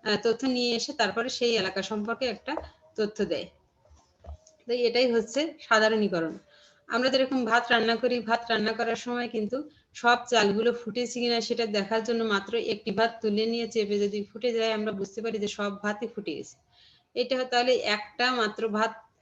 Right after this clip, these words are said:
আমরা পরীক্ষা করে দেখি যে ভাত গু-, মানে, উম, ফুটেছে কিনা। এটাই হচ্ছে সাধারণীকরণ।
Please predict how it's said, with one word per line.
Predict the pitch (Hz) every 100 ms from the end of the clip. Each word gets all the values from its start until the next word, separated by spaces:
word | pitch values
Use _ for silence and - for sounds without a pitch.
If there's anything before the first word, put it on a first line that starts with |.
| _ _
আমরা | 202 208
পরীক্ষা | 208 214 214 226
করে | 226 226
দেখি | 202 202 - 254
যে | 233
ভাত | 202 214
গু-, | 202 208 - -
মানে, | 196 190 196 196 185 -
উম, | 202 196
ফুটেছে | 202 226 233 - 190
কিনা। | 160 151 - _ _ _ _ _ _ _ _ _ _ _ _ _ _ _ _ - 233
এটাই | 233 269 254
হচ্ছে | 240 - 311
সাধারণীকরণ। | 302 202 190 190 185 160 - -